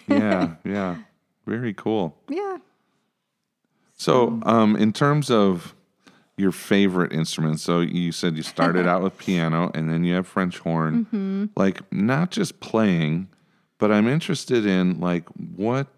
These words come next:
Speaker 2: musical instrument or musical group really speaks to you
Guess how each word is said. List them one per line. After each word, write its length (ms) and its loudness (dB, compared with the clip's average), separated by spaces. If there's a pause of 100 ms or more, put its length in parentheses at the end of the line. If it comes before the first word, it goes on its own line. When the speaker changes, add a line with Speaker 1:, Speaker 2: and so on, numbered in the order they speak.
(480)
Speaker 2:
musical 680 -2
instrument 720 -2
or 360 0
musical 560 -6
group 680 -4 (640)
really 320 2
speaks 560 -6
to 80 0
you 420 -4